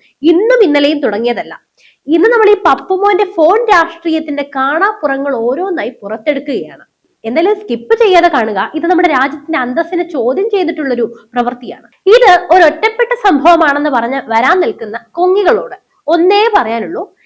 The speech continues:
ഇത് ഇദ്ദേഹത്തിന്റെ ഡി എൻ എയിൽ ഉള്ളതാണ്. രണ്ടായിരത്തി പത്തൊമ്പത് ഫെബ്രുവരി നമ്മൾ മറക്കുമോ? നാൽപത് ധീര ജവാന്മാർ പുൽവാമയിൽ ചിന്നിച്ചിതറിയപ്പോൾ രാജ്യം വിതുമ്പുകയായിരുന്നു.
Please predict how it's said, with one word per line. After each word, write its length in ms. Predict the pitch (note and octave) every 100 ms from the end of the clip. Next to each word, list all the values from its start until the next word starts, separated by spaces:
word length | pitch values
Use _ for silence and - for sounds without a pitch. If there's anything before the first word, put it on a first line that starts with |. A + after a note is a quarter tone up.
| _
ഇത് 300 | D4+ D#4 A4+ - - B3
ഇദ്ദേഹത്തിന്റെ 800 | A3 F#4 G#4 - A#3+ B3+ C#4+ A#3+
ഡി 200 | B3+ C#4+ F#4+
എൻ 140 | G#4
എയിൽ 180 | A4+ F#4+
ഉള്ളതാണ്. 380 | G3 F3 D#3 - _ _ _ _ B3+
രണ്ടായിരത്തി 340 | C4+ E4 A4+ -
പത്തൊമ്പത് 520 | D4 E4 D#4+ F4+ F4+
ഫെബ്രുവരി 640 | D#4+ A#3 C#4 C#4+ D4 C#4+ -
നമ്മൾ 200 | B3+ C4
മറക്കുമോ? 500 | A#3+ F3+ - E3 - _ _ -
നാൽപത് 680 | B3+ C4+ D#4+ E4 F#4 D4+ - -
ധീര 380 | A#3 D4 E4 F4
ജവാന്മാർ 520 | C4 B3 B3+ B3+ G3 - _
പുൽവാമയിൽ 600 | B3+ C#4+ D#4+ D#4+ D#4 D4+
ചിന്നിച്ചിതറിയപ്പോൾ 960 | - B3+ C#4 C4+ A#3 A#3 C4+ B3+ F3 G#3+ _ _ _ A#3
രാജ്യം 440 | B3 C4 D4+ C4+
വിതുമ്പുകയായിരുന്നു. 760 | A3 A#3+ C4 C4 B3 E3 -